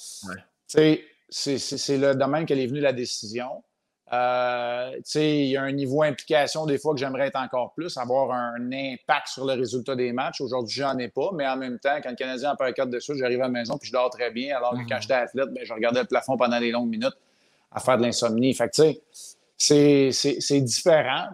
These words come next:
Speaker 2: mais il va arriver un prochain projet, ça, j'en suis convaincu. Puis, tu sais, ce-, ceci dit, là, je suis pas malheureux, là. Si je fais ça le reste de ma carrière, le reste de ma vie, être à la T V puis communiquer, ben, je trouverai le moyen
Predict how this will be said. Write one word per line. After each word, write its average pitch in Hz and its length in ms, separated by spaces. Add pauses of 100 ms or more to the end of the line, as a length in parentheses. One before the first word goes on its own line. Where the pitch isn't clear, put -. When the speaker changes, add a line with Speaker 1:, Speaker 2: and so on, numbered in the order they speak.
Speaker 2:
mais 135 760
il 131 100
va 139 100 (100)
arriver 147 300
un 147 100
prochain 135 320
projet, 127 360
ça, - 140
j'en 120 160
suis - 160
convaincu. 117 640 (280)
Puis, 151 160
tu - 60
sais, 196 140
ce-, - 300
ceci 143 440
dit, 131 220
là, 175 380
je 120 120
suis - 140
pas 156 80
malheureux, 147 440
là. 147 40 (140)
Si - 220
je - 60
fais 151 120
ça 190 160
le 180 40
reste 156 180
de 151 40
ma 143 140
carrière, 143 360
le 151 60
reste 139 220
de 143 60
ma 135 200
vie, 151 280
être 139 160
à 135 40
la 127 60
T 131 260
V 156 160
puis - 100
communiquer, 131 540
ben, 139 160 (320)
je - 100
trouverai 139 360
le 156 60
moyen 143 520